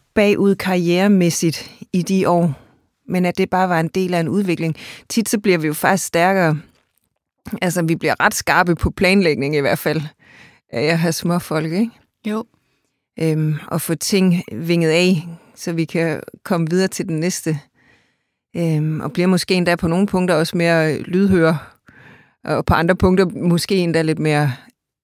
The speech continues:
Speaker 1: Øhm, hvad, jeg vil, jeg har sådan et eller andet med, ikke kontant, for det kan jo hurtigt lyde så, så hårdt, men det her med at sige til og fra,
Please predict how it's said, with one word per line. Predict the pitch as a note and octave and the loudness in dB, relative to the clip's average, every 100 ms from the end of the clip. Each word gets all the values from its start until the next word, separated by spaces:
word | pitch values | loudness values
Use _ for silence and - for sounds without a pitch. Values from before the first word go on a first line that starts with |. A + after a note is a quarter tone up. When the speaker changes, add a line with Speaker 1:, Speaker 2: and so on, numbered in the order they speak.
| _ _ - | _ _ -12
Speaker 1:
Øhm, | B1 E3 D3+ D3 C#3+ B2+ - _ _ _ _ _ _ - - _ _ | -10 -4 -2 0 -2 -4 -10 _ _ _ _ _ _ -14 -14 _ _
hvad, | - D#3+ E3 - | -8 -6 -6 -6
jeg | D#3+ | -6
vil, | D#3 - _ - | -6 -10 _ -10
jeg | E3+ | -6
har | D3 F#3+ | -6 -6
sådan | F3+ F3 | -6 -6
et | F3+ | -4
eller | F3 | -2
andet | F3+ | 0
med, | F3 D#3+ D#3 B2+ _ _ _ _ _ _ _ _ _ | 0 0 0 -4 _ _ _ _ _ _ _ _ _
ikke | G3+ G#3 | -6 -6
kontant, | - F3+ E3 - G#3 G3 | -4 -4 -4 -4 -4 -4
for | |
det | F#3 | -8
kan | - F#3+ | -4 -4
jo | |
hurtigt | - A3 G#3+ F#3+ | -2 -2 0 0
lyde | G3 G#3 | 0 0
så, | - E3+ D#3+ C#3+ _ _ _ _ _ _ _ _ _ | -2 -2 -2 -4 _ _ _ _ _ _ _ _ _
så | - | -6
hårdt, | F3 - F#3+ G3 - - - | -4 -2 -2 -2 -4 -14 -10
men | F3 E3+ | -4 2
det | F#3+ | 4
her | |
med | G#3 | 4
at | G3+ | 2
sige | - G3 F3 D3 - _ _ _ _ _ _ _ - | 0 0 0 0 -8 _ _ _ _ _ _ _ -2
til | A3+ G#3 | 2 2
og | |
fra, | - - G#3 | 2 4 6